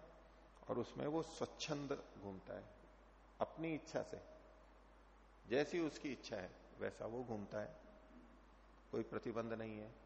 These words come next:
कोई रुकावट नहीं है, कोई नियम नहीं है। और शुद्ध ज्ञान से सब सृष्टि को देखता है, बस सृष्टि को देखता है। तो कैसे देखता है?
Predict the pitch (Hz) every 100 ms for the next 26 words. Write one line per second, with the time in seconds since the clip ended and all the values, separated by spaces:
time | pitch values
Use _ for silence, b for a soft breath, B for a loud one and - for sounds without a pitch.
0 | - - - - - - 117 107 107 113
1 | 113 113 - 110 104 101 98 - - -
2 | - - 113 104 101 92 90 87 90 -
3 | - - - - - - - - - -
4 | - - - - - - - - - -
5 | - - - - 110 151 - - - -
6 | - 160 - 185 151 147 147 147 143 165
7 | 151 160 147 - 123 - 120 143 120 104
8 | - 117 135 - - - - - - -
9 | - - - - - - 151 160 170 165
10 | 127 104 - - - - - - - -
11 | - - - - 123 147 127 123 - 135